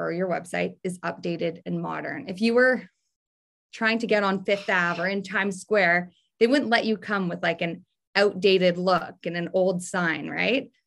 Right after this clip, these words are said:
So really, like, refresh your website and put in valuable content, like social media,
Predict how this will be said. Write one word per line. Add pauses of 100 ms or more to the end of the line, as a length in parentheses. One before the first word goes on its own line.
So
really,
like,
refresh
your
website
and
put
in
valuable
content, (140)
like (460)
social
media,